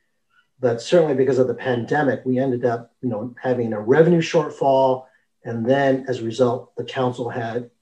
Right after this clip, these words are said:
council working with staff had to, uh, really look at how do we, where do we cut? You know, how do we make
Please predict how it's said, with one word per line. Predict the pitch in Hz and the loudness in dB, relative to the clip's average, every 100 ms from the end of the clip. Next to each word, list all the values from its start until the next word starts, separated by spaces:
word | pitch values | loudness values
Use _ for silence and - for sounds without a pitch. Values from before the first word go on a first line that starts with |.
| - | -20
council | - 160 156 131 | 0 2 2 2
working | 135 131 | 0 0
with | 110 | -6
staff | - 139 107 - _ _ _ _ _ | -4 -2 -4 -8 _ _ _ _ _
had | 135 131 123 | 0 2 2
to, | - 127 123 - | 0 -2 -2 -8
uh, | 131 110 | -8 -8
really | 110 135 123 | -2 2 2
look | 120 127 131 | 4 2 2
at | 117 127 - | -2 -4 -8
how | 139 139 | -2 0
do | 135 | 2
we, | 123 120 113 107 _ _ _ _ - | 2 2 -2 -8 _ _ _ _ 6
where | 202 | 8
do | 226 | 10
we | 175 | 6
cut? | - - 143 - - - _ 160 | 6 0 -2 -2 -18 -20 _ -8
You | |
know, | 117 117 123 - | -6 -6 -8 0
how | 175 | 2
do | |
we | 160 139 | 2 2
make | 139 131 - | 0 0 -6